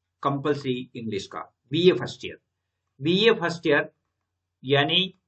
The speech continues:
कंपल्सरी जो इंग्लिश है या जनरल इंग्लिश है, उसका पेपर हम हल करके देखेंगे। वैसे आपके तीन घंटे का पेपर होता है, यानी, अ, सौ नंबर का होता है, छत्तीस नंबर इसमें लाने होते हैं। छत्तीस नंबर जो ले आता है वो उत्तीर्ण माना जाता है।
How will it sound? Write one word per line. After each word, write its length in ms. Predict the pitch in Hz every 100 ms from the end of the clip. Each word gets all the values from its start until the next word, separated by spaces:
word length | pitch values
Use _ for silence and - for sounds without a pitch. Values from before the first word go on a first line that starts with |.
| _ _ _ _ _ -
कंपल्सरी 540 | 180 196 240 226 214
जो 160 | 214 190
इंग्लिश 380 | 151 156 170
है 300 | 131 143 156 143
या 100 | 143
जनरल 480 | 131 147 170 226 -
इंग्लिश 400 | 139 139 139 127
है, 160 | 139 - _ _ 165
उसका 280 | 170 180
पेपर 380 | 180 151 143 143
हम 240 | 127 123 127
हल 120 | 131
करके 260 | 127 113 113
देखेंगे। 520 | 104 104 110 110 131 - _ _ -
वैसे 220 | 151 139
आपके 380 | 165 - 180 180
तीन 220 | 180 180
घंटे 240 | 160 156 156
का 100 | 160
पेपर 320 | 151 147 156
होता 300 | 143 - 147
है, 320 | 143 156 - _ _ _ _ _ _ -
यानी, 500 | 131 135 147 151 151 _ _ _ _
अ, 220 | 139 135 131
सौ 300 | 131 - 147
नंबर 300 | 135 131 151
का 140 | 165
होता 280 | 135 135 147
है, 180 | 139 147
छत्तीस 560 | - 135 - 214 -
नंबर 260 | 165 160 160
इसमें 260 | 143 139
लाने 240 | 120 120 147
होते 320 | 131 131 131
हैं। 160 | 131 135
छत्तीस 480 | 151 147 214 214
नंबर 220 | 180 175 165
जो 140 | 156
ले 120 | 135
आता 240 | 135 131 135
है 160 | 135
वो 280 | 135 139 -
उत्तीर्ण 360 | 127 - 165 165
माना 220 | 135 123
जाता 260 | 120 117 117
है। 240 | 117 123